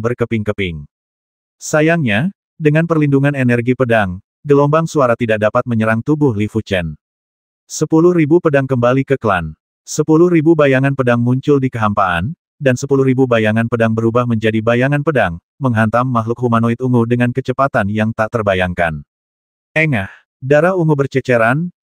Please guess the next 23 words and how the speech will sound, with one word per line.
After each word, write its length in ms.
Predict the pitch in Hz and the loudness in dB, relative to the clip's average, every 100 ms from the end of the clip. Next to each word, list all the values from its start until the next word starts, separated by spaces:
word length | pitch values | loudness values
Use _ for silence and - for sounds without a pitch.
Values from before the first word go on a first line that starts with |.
| _ | _
dan 240 | 135 131 | -2 0
tubuh 160 | 143 147 | 2 2
makhluk 320 | 147 135 135 | 2 0 0
humanoid 400 | 139 123 117 117 123 | 0 0 2 0 0
ungu 160 | 123 127 | -2 -2
itu 240 | 139 143 | 0 2
langsung 480 | 135 135 135 127 107 | 2 0 -2 -4 -4
ditembus. 640 | 104 101 90 82 - - _ _ _ _ _ _ _ | -2 -2 -2 -4 -10 -16 _ _ _ _ _ _ _
Kekuatannya 640 | - 156 160 156 160 160 175 | -4 0 2 2 2 0 0
jauh 240 | 156 139 | 2 2
lebih 320 | 143 131 139 | 4 2 0
kuat 240 | 143 135 123 | 0 0 0
daripada 480 | 120 117 123 123 120 | -2 0 0 0 0
Boya 400 | 110 131 143 131 | 2 2 2 0
Tianjun. 560 | 113 101 92 87 76 - _ _ | 0 0 -2 -4 -6 -14 _ _
Saya 320 | - - 156 170 | -8 0 0 2
kira 320 | 160 156 170 | 2 2 2
dia 240 | 160 139 | 2 0
seharusnya 480 | - 123 123 - 135 | 0 -2 -2 -2 -2
menjadi 400 | 131 117 113 117 | 0 0 0 0
Tianjun 480 | 131 127 135 143 127 | 0 0 0 -2 0
tingkat 320 | 139 139 123 | -2 -2 -2
kelima. 400 | - 104 87 78 | -2 -2 -2 -4